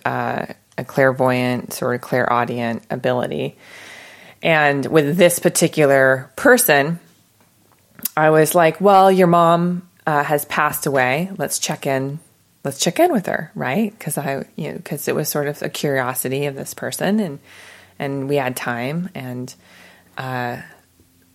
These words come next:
so I check in, and then I see something that is, like, um, garnered through years of experience of doing this, and I, I really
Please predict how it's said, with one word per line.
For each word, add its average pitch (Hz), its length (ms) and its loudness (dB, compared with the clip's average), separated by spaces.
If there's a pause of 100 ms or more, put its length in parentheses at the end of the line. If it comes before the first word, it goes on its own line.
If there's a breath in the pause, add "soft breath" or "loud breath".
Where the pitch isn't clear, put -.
(320)
so - 160 -14
I 120 80 -10
check - 300 -12
in, 147 460 -6 (400)
and 131 140 -8
then 131 100 -6
I 127 80 -4
see 226 280 0
something 135 520 -4
that 123 200 -8
is, 127 300 -10
like, 123 480 -14 (220)
um, 127 640 -12 (720)
garnered 143 480 0
through 131 160 -6
years 127 360 -4
of 123 100 -10
experience 139 680 -4
of 160 100 -4
doing 175 240 0
this, 202 220 -2 (380 loud breath)
and 156 80 0
I, 151 340 0
I - 20 4
really 175 800 4